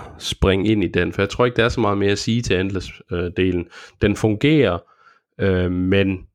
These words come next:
men begrænsningerne er så store,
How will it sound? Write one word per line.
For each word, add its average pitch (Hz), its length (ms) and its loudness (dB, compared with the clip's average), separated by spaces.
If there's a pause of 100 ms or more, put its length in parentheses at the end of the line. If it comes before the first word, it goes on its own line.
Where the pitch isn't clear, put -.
(1600)
men 101 420 0
begrænsningerne 98 880 0
er 82 240 2
så 117 180 -2
store, 107 680 0